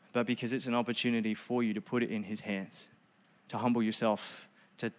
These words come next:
to admit to him, "I can't do this on my own," and to build your relationship of openness and trust with him. And the third question is, maybe you've just never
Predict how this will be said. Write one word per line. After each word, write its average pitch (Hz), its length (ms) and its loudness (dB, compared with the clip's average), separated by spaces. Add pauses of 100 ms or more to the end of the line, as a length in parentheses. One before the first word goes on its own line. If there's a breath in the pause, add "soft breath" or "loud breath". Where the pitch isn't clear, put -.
(160)
to 113 160 -2
admit 117 380 4
to 135 100 0
him, 107 380 0 (320)
"I - 60 -20
can't 127 300 0
do 123 120 4
this 117 200 4
on 110 100 0
my 107 160 0
own," 101 380 -2 (920 soft breath)
and 117 100 -4
to 117 80 0
build 127 480 8
your 120 120 4
relationship 113 640 2
of 107 160 0
openness 107 440 2
and 104 80 -4
trust - 340 -4
with - 140 -8
him. 123 240 -8 (2250 loud breath)
And 131 120 6
the 135 60 6
third 180 280 8
question 147 420 6
is, 131 180 6
maybe 185 640 4
you've 131 220 2
just 165 360 2
never 131 520 4